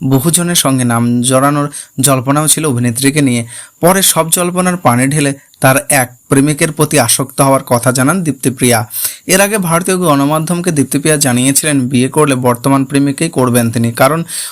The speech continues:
অভিনেত্রীর আগে সম্পর্কগুলো টেকেনি, তাই তো এখন হবু স্বামীকে নিয়ে একটু বেশি সাবধানে থাকেন অভিনেত্রী। ইতিমধ্যেই দীপ্তিপ্রিয়া তার প্রেমিকের এক ঝলক সামাজিক মাধ্যমে এনেছিলেন। সেখানে দেখা গিয়েছিল দীপ্তিপ্রিয়া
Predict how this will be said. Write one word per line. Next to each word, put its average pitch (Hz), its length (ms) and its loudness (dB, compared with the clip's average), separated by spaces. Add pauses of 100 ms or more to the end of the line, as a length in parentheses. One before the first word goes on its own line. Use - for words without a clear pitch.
অভিনেত্রীর 185 600 2
আগে 135 220 0
সম্পর্কগুলো 147 840 0
টেকেনি, 123 460 0
তাই 127 280 0
তো 180 160 -2
এখন 143 400 0 (300)
হবু 143 200 2
স্বামীকে 143 420 0
নিয়ে 156 200 0
একটু 139 260 0
বেশি 123 340 0 (240)
সাবধানে 143 440 0
থাকেন 160 300 -2
অভিনেত্রী। 127 460 0
ইতিমধ্যেই 196 400 -2
দীপ্তিপ্রিয়া 170 500 0
তার 180 200 -2
প্রেমিকের 143 440 0 (420)
এক 135 340 0 (300)
ঝলক 143 340 -2
সামাজিক 143 520 0
মাধ্যমে 151 460 0
এনেছিলেন। 123 600 -2 (340)
সেখানে 196 400 0
দেখা 160 300 0
গিয়েছিল 185 320 0
দীপ্তিপ্রিয়া 151 640 0